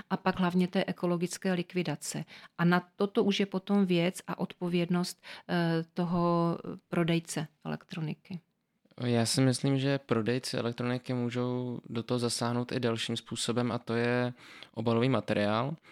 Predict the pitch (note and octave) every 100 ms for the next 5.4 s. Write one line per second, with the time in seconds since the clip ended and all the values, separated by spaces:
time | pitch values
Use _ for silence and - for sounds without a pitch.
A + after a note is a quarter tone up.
0 | - G#2 G#2 A#2 A2+ A2+ - B2+ - A2
1 | A2 A2 A#2+ - A#2 A2+ A2+ A#2 A#2 -
2 | - A#2 - - A#2+ A2+ A#2 A2 A#2 A#2
3 | A#2 A#2+ - - - - A#2 A2+ C3+ B2+
4 | B2 - B2+ A#2 A2 B2 B2 B2+ B2 A#2+
5 | A#2+ B2 A#2+ G#2